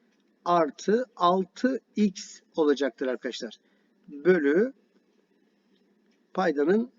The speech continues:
karesi. Yani x küp artı üç x kare eksi bir bunun karesi. Şimdi fonksiyonun türevi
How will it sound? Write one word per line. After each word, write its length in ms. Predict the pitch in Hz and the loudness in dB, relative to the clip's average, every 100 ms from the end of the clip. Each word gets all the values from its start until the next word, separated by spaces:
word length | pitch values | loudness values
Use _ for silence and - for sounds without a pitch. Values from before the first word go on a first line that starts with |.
| _ | _
karesi. 520 | - 185 135 - 110 - _ 175 | -2 0 0 -4 -16 -18 _ -4
Yani 480 | 175 139 147 208 - | 0 0 0 -2 -2
x 280 | 196 180 - - | -6 -6 -10 -4
küp 240 | 208 208 _ _ _ - | -4 -4 _ _ _ -4
artı 600 | 151 131 - 170 196 226 - | -2 -2 -4 -2 -2 -4 -8
üç 340 | 208 190 - - - | -6 -6 -8 -12 -4
x 280 | 180 143 - - | -4 -4 -16 -8
kare 440 | 170 135 165 233 _ - | -4 -2 -2 -2 _ -4
eksi 480 | 175 143 - 170 143 | -4 -4 -8 -10 -4
bir 460 | 170 175 - - _ _ _ _ - | 0 0 -2 -18 _ _ _ _ -8
bunun 220 | 165 214 | -2 -2
karesi. 460 | - 175 135 - - _ _ _ _ _ _ _ - | 0 -2 -2 -6 -20 _ _ _ _ _ _ _ -10
Şimdi 240 | 302 208 175 _ | -4 -4 -6 _
fonksiyonun 600 | - 262 208 247 240 240 | 0 0 0 0 -2 -2
türevi 460 | - 247 165 220 | -2 4 4 4